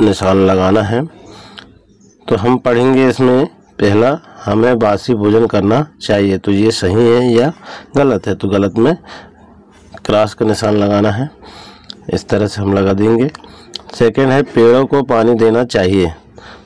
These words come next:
तो देना चाहिए कि नहीं देना चाहिए? देना चाहिए, तो इसमें right का निशान लगा देंगे।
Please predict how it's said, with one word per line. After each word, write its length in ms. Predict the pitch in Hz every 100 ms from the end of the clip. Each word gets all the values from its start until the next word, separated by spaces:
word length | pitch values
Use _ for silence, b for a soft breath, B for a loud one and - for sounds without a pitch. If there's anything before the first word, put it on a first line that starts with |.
| B
तो 80 | 95
देना 260 | 92 113 120
चाहिए 300 | 127 135 135
कि 80 | 135
नहीं 140 | 123
देना 240 | 110 113 120
चाहिए? 360 | 123 123 151 - B B 87
देना 260 | 90 95
चाहिए, 360 | 98 110 113 120
तो 180 | - 95
इसमें 280 | - 107 95
right 220 | 95 95
का 120 | 110
निशान 260 | 110 107 107
लगा 240 | 107 107
देंगे। 420 | 104 104 104 110